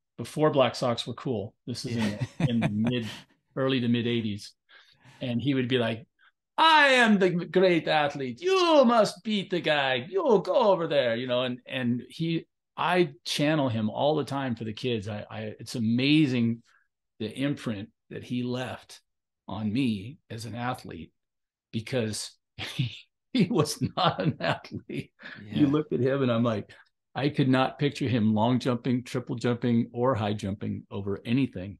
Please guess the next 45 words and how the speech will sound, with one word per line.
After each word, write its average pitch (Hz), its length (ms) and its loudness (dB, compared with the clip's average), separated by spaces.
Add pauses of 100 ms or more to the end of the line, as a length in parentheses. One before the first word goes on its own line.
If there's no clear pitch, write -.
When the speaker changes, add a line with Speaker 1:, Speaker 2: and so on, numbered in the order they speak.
(120)
Speaker 1:
<laughs> - 140 -4
you 226 320 6
know, 123 180 4
Speaker 2:
Right. 92 120 -8 (280)
Speaker 1:
maybe 185 400 6
playing 156 300 2
soccer, 120 520 -4 (140)
maybe 135 440 4
playing 123 260 0
soccer. 110 340 -6
I 107 100 -2
could 101 160 -8
picture 127 300 -4
him 107 160 2
doing 107 380 0
soccer 113 440 -2
when, 107 340 -4
as 110 160 -4
a 107 60 -4
younger 107 280 0
man. 104 300 -2 (400)
Part 160 200 6
of 151 80 4
the 120 80 2
problem 120 280 2
was 110 120 -2
he 123 120 -2
was 110 280 -6
older, 107 520 0
you 117 140 -4
know, 104 120 -2
when 104 120 -2
I, 104 140 -2 (180)
I 110 140 -4
met 113 200 0
him, 107 140 -2
sure. 113 300 -4
But, 104 280 -4
um, 104 380 -4 (400)
<laughs> - 0 - (880)
I 123 120 0
just 123 220 -6
think 123 180 0
back 117 320 -2
on, 107 240 -4